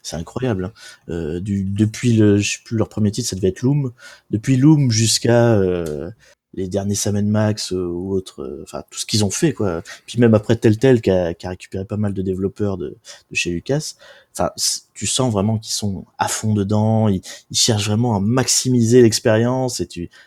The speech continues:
t'en profites un max, quoi. Vraiment, j'étais, j'étais pas, et puis je te dis, même sur du matériel qui était pas forcément fait pour, quoi. Parce qu'à l'époque, enfin,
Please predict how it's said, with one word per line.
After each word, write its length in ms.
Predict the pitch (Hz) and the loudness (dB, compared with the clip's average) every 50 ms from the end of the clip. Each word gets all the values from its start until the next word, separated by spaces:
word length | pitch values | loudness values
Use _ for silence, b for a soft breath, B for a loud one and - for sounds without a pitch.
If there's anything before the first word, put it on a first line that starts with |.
| b b b | b b b
t'en 120 | - 98 | -12 -12
profites 380 | 90 - 98 92 - 104 - - | -10 -10 -10 -10 -8 -8 -8 -8
un 60 | 87 | -8
max, 300 | 87 87 78 - - - | -10 -10 -12 -14 -16 -18
quoi. 100 | - - | -20 -20
Vraiment, 340 | - 120 110 101 104 104 107 | -16 -10 -6 -4 -4 -4 -4
j'étais, 540 | 98 107 82 - - 82 73 62 60 57 - _ b b b b | -4 -6 -10 -12 -10 -10 -10 -8 -10 -12 -14 _ b b b b
j'étais 240 | - 98 - 131 | -10 -6 -4 -2
pas, 120 | 120 - 123 | 0 0 0
et 200 | 120 113 113 101 | 0 2 0 0
puis 100 | - - | 0 -2
je 100 | - - | -4 -4
te 40 | 139 | -2
dis, 140 | 175 175 | 0 0
même 160 | 135 131 135 - | 2 2 0 2
sur 160 | - 139 123 | 2 2 2
du 40 | 120 | 4
matériel 300 | 120 113 - 139 160 156 | 2 2 2 0 -2 -2
qui 80 | - | -4
était 100 | 104 104 | -6 -6
pas 140 | - - 139 | -4 -4 -4
forcément 380 | - - 110 - - 117 110 110 | -4 -4 -6 -6 -4 -4 -4 -4
fait 140 | - 147 | -4 -6
pour, 260 | - - 151 131 - - | -6 -4 -4 -6 -6 -6
quoi. 140 | - - | -10 -12
Parce 360 | - - - - - - - - | -12 -16 -20 -20 -18 -8 -2 0
qu'à 100 | 101 92 | 2 2
l'époque, 440 | 90 90 - 151 156 151 - - | 2 2 2 2 2 2 0 -4
enfin, 580 | 98 - - 85 73 65 65 62 64 57 50 | -6 -4 -2 -4 -4 -4 -6 -8 -10 -12 -12